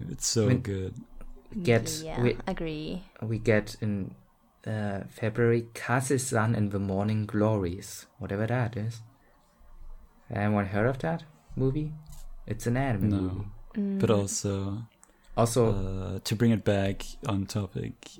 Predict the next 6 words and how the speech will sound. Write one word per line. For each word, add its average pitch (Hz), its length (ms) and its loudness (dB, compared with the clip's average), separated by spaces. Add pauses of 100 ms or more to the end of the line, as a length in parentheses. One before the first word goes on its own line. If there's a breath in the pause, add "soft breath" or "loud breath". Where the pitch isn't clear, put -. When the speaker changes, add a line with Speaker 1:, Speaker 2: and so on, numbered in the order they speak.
Speaker 1:
uh, 101 300 -2 (760 soft breath)
Speaker 2:
That 196 140 -2
is 196 140 2
on 101 140 4
topic. - 200 -4
Speaker 1:
everyone 120 760 4